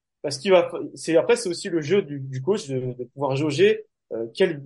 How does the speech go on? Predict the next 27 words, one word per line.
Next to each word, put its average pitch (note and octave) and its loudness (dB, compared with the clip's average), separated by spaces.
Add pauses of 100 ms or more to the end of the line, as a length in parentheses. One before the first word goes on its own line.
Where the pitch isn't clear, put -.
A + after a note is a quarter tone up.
(120)
quelle, E3+ 2
euh, C#3 0 (320)
euh, G2+ -10 (680)
visibilité C#3+ -6
tu D3+ -10
vas C#3 6
lui C3+ 0
donner, D3 2
quel C3 -6
temps F3 2
de E3 -6
jeu F3 -2
tu - -18
vas D3 -2
lui C#3+ -6
donner. C#3 -2 (320)
C'est, C#3+ -6
ça C#3+ 2
va D3 6
être, E3 6
euh, D3 0
tout F#3 -10
le E3 -8
jeu E3+ 2
de D#3 -6
maestria, D#3 2
en D3+ 0